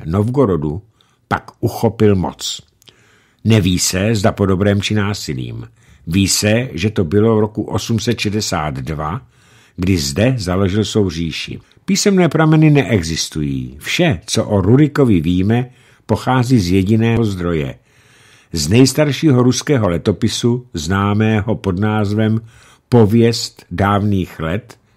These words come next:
to je samozřejmě přeloženo do češtiny, jinak se to jmenovalo Pavěsti vremenných let. <clears throat> A je zajímavé ale, že skandinávské prameny a staré letopisy o Rurikovi naprosto mlčí.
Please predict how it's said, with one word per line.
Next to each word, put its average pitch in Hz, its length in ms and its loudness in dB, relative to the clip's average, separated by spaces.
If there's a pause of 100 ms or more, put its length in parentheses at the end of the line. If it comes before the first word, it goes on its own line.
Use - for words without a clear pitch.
to - 80 -8
je 82 140 -2
samozřejmě 85 600 -4
přeloženo 90 400 -4
do 87 80 -6
češtiny, 87 480 -2 (360)
jinak 87 300 -2
se 92 100 -6
to 92 100 -4
jmenovalo 95 520 -2 (400)
Pavěsti 135 920 0 (140)
vremenných 101 720 2
let. 85 360 -2 (200)
<clears throat> 123 60 0 (1400)
A 95 120 -4
je 98 160 6
zajímavé 90 800 2
ale, 71 360 -8 (540)
že 90 160 0
skandinávské 120 1000 0
prameny 71 600 -4 (760)
a 92 80 -4
staré 180 580 2
letopisy 95 640 0
o - 120 -6
Rurikovi 120 720 2
naprosto 117 540 -2
mlčí. 117 500 -6